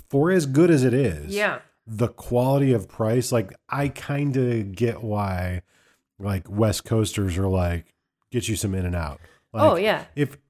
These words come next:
Speaker 1: i-, yeah, it's just like
Speaker 2: It's better than any
Speaker 1: Yeah.
Speaker 2: other drive-through
Speaker 1: Yeah.
Speaker 2: fast food place, for sure. Um, it's, it's really good. So overall, I think basically,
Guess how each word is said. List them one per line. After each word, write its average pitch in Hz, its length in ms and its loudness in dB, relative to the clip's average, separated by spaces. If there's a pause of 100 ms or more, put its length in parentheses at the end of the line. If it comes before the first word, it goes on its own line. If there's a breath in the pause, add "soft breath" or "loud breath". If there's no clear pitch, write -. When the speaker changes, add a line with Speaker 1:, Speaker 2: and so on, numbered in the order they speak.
Speaker 1:
i-, 135 200 -6
yeah, 110 260 0
it's 113 120 -2
just 143 180 2
like 127 240 6
Speaker 2:
It's - 160 0
better 285 260 6
than 208 160 2
any 196 140 2
Speaker 1:
Yeah. 202 60 2
Speaker 2:
other 185 120 -2
drive-through 170 560 -4
Speaker 1:
Yeah. 123 180 2
Speaker 2:
fast 175 260 -4
food 196 160 -8
place, - 320 -12
for 185 200 -4
sure. 185 380 -4 (400)
Um, 175 640 0
it's, 277 240 -10 (100)
it's 240 180 -8
really 175 360 -6
good. 165 360 -12
So 262 500 -2 (680)
overall, 269 580 -2 (360)
I 220 100 -8
think 311 480 -2
basically, 233 720 -10